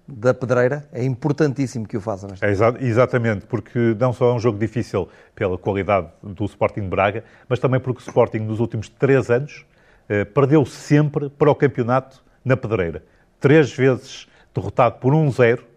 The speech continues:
Speaker 2: eh, e portanto precisa dar a volta a esse, a essa tendência, eh, sendo que o, o Braga, eh, pareceu recuperar um pouco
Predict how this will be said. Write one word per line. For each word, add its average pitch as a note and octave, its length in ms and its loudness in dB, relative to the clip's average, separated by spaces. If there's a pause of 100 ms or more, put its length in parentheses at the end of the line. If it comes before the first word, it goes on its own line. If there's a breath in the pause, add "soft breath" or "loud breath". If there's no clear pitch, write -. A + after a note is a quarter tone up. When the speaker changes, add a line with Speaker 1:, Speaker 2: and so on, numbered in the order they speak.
(340)
Speaker 2:
eh, F2+ 580 0 (180 loud breath)
e A#2+ 80 -2
portanto C#3 300 0
precisa C#3+ 380 -2
dar B2+ 200 4
a B2+ 60 4
volta A2 440 0 (220 soft breath)
a A2 80 0
esse, G#2 720 -2 (160)
a G#2+ 40 0
essa A2 260 -2
tendência, C3+ 600 -2 (300 loud breath)
eh, B2 120 2
sendo D#3 340 2
que D3 380 4 (260 loud breath)
o, C3 300 -2
o C3 40 2
Braga, D3 500 2 (220 soft breath)
eh, G#2+ 720 2 (520 soft breath)
pareceu D#3+ 340 2
recuperar D3 460 0
um C3+ 100 -4
pouco - 420 0